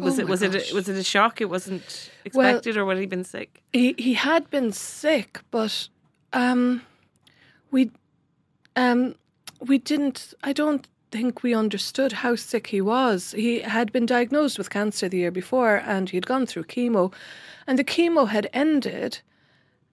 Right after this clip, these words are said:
Speaker 2: And I think also this was, I mean,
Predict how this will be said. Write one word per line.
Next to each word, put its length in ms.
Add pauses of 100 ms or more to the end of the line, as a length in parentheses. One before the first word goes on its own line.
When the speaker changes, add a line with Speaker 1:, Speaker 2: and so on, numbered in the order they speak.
(140)
Speaker 2:
And 640 (1200)
I 80
think 300
also 380
this 260
was, 280 (260)
I 100
mean, 460